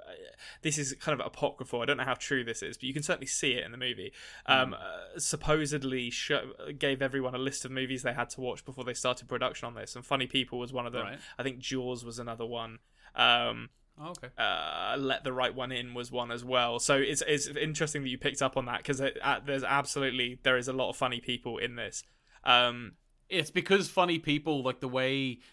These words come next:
Speaker 2: the family just c-, is, like, just, like, sort of so in the face of the other
Speaker 1: Yeah.
Speaker 2: family, and they're, and they're sort of, th-, th-, it's, it's, like, so in your face, and, like, they're so sort of not hiding behind corners.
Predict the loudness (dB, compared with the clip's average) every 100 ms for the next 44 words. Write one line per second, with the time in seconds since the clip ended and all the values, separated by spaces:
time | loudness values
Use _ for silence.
0 | -8 -4 2 2 2 0 -2 -2 -4 -6
1 | -14 -10 -8 -4 -6 -6 -10 -10 -10 -4
2 | -2 -2 -2 -2 -2 -2 -4 -2 -4 0
3 | 0 0 -2 -4 -4 -2 -2 0 2 2
4 | 2 -2 -2 -12 -20 -8 -2 0 2 -2
5 | -4 -4 -2 -2 -2 -2 -2 -10 _ -20
6 | _ _ -20 _ -18 -18 -10 -4 -4 -4
7 | -8 -10 -8 -10 -8 -2 4 6 6 2
8 | -2 0 0 -4 -6 -2 -2 -2 -6 -2
9 | 0 0 -2 -4 -6 -6 -4 -2 -4 -12
10 | -2 0 0 -2 0 -2 -2 -4 -2 -2
11 | -4